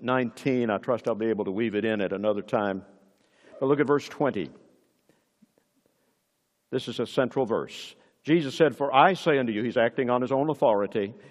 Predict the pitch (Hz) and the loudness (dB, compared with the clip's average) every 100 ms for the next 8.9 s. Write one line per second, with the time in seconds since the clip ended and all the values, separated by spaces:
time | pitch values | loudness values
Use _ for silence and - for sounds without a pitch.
0 | _ - - 139 120 107 104 104 107 107 | _ -16 -6 -4 -2 -2 -2 -2 -4 0
1 | 107 90 104 - - 135 156 - 190 196 | 0 0 -4 -8 -2 2 2 2 4 4
2 | - 135 180 330 285 175 143 147 120 139 | 4 2 4 8 8 8 6 -4 -4 -2
3 | 117 117 - - - 165 156 147 - 247 | -2 -2 -10 -8 4 6 6 2 -2 0
4 | 285 269 202 175 202 202 175 175 175 147 | 2 4 6 8 6 4 -2 0 0 0
5 | 147 - 165 160 131 143 131 143 127 - | -2 4 6 6 4 -4 0 2 2 -2
6 | 131 - - - 180 220 - 185 165 156 | -6 -8 -20 -4 0 2 6 6 6 6
7 | 220 302 233 226 214 - 190 185 175 165 | 4 4 6 6 4 -2 -2 0 2 0
8 | 147 143 - 135 117 107 123 92 90 | 0 -2 -2 -4 -2 -4 -2 -4 -4